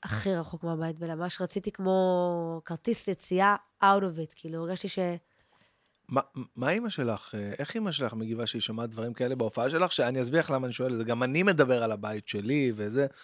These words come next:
Speaker 2: אבל אני כאילו אומר דברים שהם, אה, אולי יכולים קצת, את יודעת, להיות, אה, זה, אבל, אבל היא נפגעת, היא ברמה של להיפגע מדברים שאת אומרת? כי את די, אה, מותחת פה ביקורת על, אה,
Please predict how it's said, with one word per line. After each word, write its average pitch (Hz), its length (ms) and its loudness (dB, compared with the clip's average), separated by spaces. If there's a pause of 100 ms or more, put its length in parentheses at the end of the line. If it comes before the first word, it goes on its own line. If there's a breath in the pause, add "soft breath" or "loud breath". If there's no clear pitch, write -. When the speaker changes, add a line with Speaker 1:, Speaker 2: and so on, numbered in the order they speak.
(420 loud breath)
Speaker 2:
אבל 120 260 4
אני 156 180 2
כאילו 277 580 2 (400 loud breath)
אומר 165 220 6
דברים 214 380 2
שהם, 214 340 2
אה, 180 40 6 (1080)
אולי 180 260 4
יכולים 180 380 6
קצת, 160 320 4
את 139 120 4
יודעת, 139 260 6
להיות, 143 280 6
אה, 151 100 8
זה, 226 220 8
אבל, 139 280 6 (920 soft breath)
אבל 123 260 2
היא 135 160 -2
נפגעת, 131 580 2
היא 107 580 0
ברמה 117 320 2
של 156 140 0
להיפגע 123 420 4
מדברים 269 340 2
שאת 294 200 0
אומרת? 320 360 0
כי 156 420 0
את - 200 -2
די, 185 380 6
אה, 277 300 4
מותחת 269 380 -2
פה 277 100 0
ביקורת 233 460 2
על, 185 160 6
אה, 165 500 4